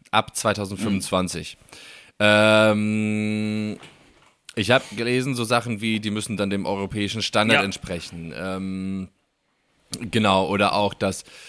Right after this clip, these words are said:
Speaker 1: äh, es bei kleineren Unternehmen erst, nee, warte mal, äh, bei,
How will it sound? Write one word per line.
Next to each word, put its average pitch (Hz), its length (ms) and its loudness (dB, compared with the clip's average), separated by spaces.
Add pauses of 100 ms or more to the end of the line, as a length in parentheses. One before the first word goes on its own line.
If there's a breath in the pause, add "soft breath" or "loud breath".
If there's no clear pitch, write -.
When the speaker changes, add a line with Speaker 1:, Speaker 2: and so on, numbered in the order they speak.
(320 loud breath)
Speaker 1:
äh, 98 460 4
es 101 240 -2
bei 101 300 2
kleineren 110 520 2
Unternehmen 104 1300 -4
erst, 101 480 -4
nee, 101 180 0
warte 101 140 -4
mal, 95 320 -2
äh, 92 40 -2
bei, 92 440 0